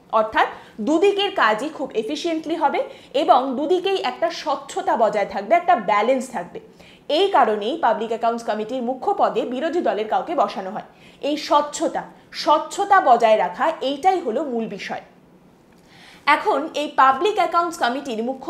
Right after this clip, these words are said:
পদে কে থাকবেন, অর্থাৎ chairman কে হবেন, সেটা নির্ধারিত করেন speaker, কেন্দ্র এবং রাজ্যের ক্ষেত্রে। আমাদের রাজ্যের speaker হলেন বিমান বন্দ্যোপাধ্যায়। এবার এইখানে আরও একটা কথা বলে রাখা দরকার। এই প্রশ্ন উঠতে পারে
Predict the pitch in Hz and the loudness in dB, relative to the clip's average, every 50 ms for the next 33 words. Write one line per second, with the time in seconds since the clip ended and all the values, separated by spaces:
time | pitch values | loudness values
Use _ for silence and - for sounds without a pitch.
0 | 359 349 302 247 220 254 269 262 - 247 233 233 240 226 196 190 185 226 208 190 | -2 2 2 2 2 2 -4 -4 -2 -4 -4 -2 -2 -4 -6 -4 -4 -4 -4 -4
1 | 190 190 - 247 226 - - 294 285 302 339 359 349 359 349 339 330 - 254 240 | -6 -6 -6 -8 -8 -6 -6 -4 0 0 0 0 0 -2 -2 -4 -4 -2 -2 -2
2 | 240 220 202 180 196 202 311 349 - 254 - 240 233 226 226 190 233 262 285 320 | 0 0 -2 -2 -2 -4 -6 -6 -8 -4 -4 -4 -4 -4 -6 -4 -4 -2 -2 -2
3 | 311 285 - - 180 220 320 359 - - - 254 - - 180 - - - - _ | -4 -4 -4 -2 -2 -2 -2 -4 -8 -8 -10 -8 -6 -6 -8 -8 -8 -14 -20 _
4 | _ - 240 226 226 226 349 415 330 277 269 254 226 208 185 - - 202 180 175 | _ 0 0 0 0 0 -2 0 0 0 -2 0 0 -2 -2 -2 -6 -8 -8 -6
5 | 233 190 - - - - - - _ _ - - - - _ - 262 277 294 359 | -8 -10 -10 -10 -16 -16 -18 -20 _ _ -20 -20 -20 -18 _ 2 4 4 4 4
6 | 381 415 440 415 381 262 233 196 254 269 269 - - 247 - - 269 277 262 247 | 2 0 0 2 2 2 2 2 -2 -6 -6 -6 -8 -8 -4 -2 -4 -2 -2 -4
7 | 196 202 269 349 294 196 202 240 226 220 233 302 294 247 208 190 180 196 185 170 | -4 -4 -4 -4 -6 -4 -4 -2 -2 0 -2 0 0 -2 -2 -2 -4 -6 -6 -6
8 | 170 - 202 - - - - _ _ _ _ _ _ - 285 254 330 320 320 311 | -8 -10 -14 -16 -16 -16 -20 _ _ _ _ _ _ -6 2 2 2 2 2 0
9 | 320 330 339 392 427 339 247 240 262 254 247 262 285 320 311 - 359 - 247 220 | -4 -4 -2 -4 -4 -4 -2 0 0 0 2 2 0 0 -2 -4 -2 0 0 0
10 | 214 269 240 233 208 196 196 202 202 254 269 233 196 175 - - - - - _ | 0 -2 -4 -4 -2 -2 -2 -4 -4 -4 -4 -4 -4 -4 -6 -10 -14 -16 -18 _
11 | _ _ _ - - _ _ - 294 359 359 370 392 370 - - 403 381 302 - | _ _ _ -20 -20 _ _ -4 -2 -2 -2 -2 -4 -4 -4 -4 -4 -4 -4 -4
12 | - 285 294 320 277 220 196 | -6 -6 -2 0 0 0 0